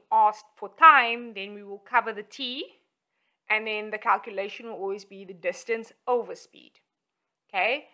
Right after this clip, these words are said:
And then the last one will be the average speed will then be covering S, and then we'll see distance over time. Okay? So these formulas are generally given to you, but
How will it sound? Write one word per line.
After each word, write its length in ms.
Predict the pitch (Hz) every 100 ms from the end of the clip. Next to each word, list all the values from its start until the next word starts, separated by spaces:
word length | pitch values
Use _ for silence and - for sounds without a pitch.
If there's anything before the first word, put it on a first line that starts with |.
| _ _ -
And 120 | 226
then 80 | 240
the 180 | 240 240
last 400 | 254 330 311 -
one 260 | 226 214
will 140 | 202 190
be 220 | 202 202
the 200 | 180 -
average 440 | 226 208 220 -
speed 480 | - 285 240 233 220 _ _ -
will 140 | 208
then 300 | 190 196 196
be 220 | 196 196
covering 440 | - 339 359 359 311
S, 460 | 214 214 - - - _ -
and 140 | 196
then 160 | 190 185
we'll 160 | 190
see 400 | 185 - 202 202 _ _ -
distance 560 | 196 - 196 196 190 _ _ _ -
over 240 | 190 180
time. 360 | - 226 147 - _ _ _ _ _ 202
Okay? 340 | 220 233 285 - _
So 100 | 285
these 260 | 240 359
formulas 520 | 370 339 311 294 277 262
are 100 | 226
generally 380 | 220 226 254
given 400 | 202 165 196 240
to 80 | 247
you, 260 | 294 330 494 - _ _ _ _ -
but 600 | 262 320 320 339 -